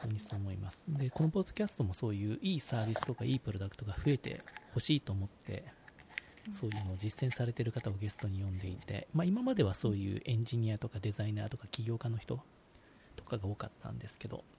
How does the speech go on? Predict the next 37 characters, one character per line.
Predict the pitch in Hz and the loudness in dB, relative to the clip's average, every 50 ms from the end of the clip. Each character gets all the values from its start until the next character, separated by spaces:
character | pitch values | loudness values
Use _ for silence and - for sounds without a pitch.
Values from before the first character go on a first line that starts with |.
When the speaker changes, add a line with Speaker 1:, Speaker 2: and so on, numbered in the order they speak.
| - - | -16 -8
Speaker 1:
今 | - - 226 | -6 -4 0
回 | - 226 220 | 2 2 4
多 | 202 127 | 4 2
分 | 107 104 95 95 104 | 2 0 -2 -4 -4
コ | - - | 0 2
ミ | 151 160 165 | 4 4 4
ュ | 170 | 4
ニ | 165 | 2
テ | - - - - | 0 -4 -4 -2
ィ | 175 | 2
を | |
メ | 156 156 170 | 2 4 4
イ | 165 | 4
ン | 123 | 2
で | 101 | 0
や | 92 95 | 0 0
ら | 98 98 | 0 -2
れ | 95 | -2
て | - - - 101 | -2 -4 -4 -4
る、 | 104 101 101 - - - - - - | -2 -4 -6 -6 -8 -12 -20 -20 -14
そ | - - | -8 -8
う | |
い | 101 | -8
う | 101 | -6
亀 | - - 107 107 | -4 -4 -4 -4
岡 | 107 - 107 | -4 -6 -8
さ | - - | -6 -4
ん | 110 | -4
は | 101 | -4
初 | - 117 123 143 | -2 0 2 2
め | 139 117 | 2 0
て | - 98 | 0 -2
の | 92 95 95 | -4 -4 -4
ゲ | 98 98 | -6 -6
ス | 90 - | -8 -8
ト | - - 104 | -8 -8 -6
で、 | 101 - - | -6 -6 -8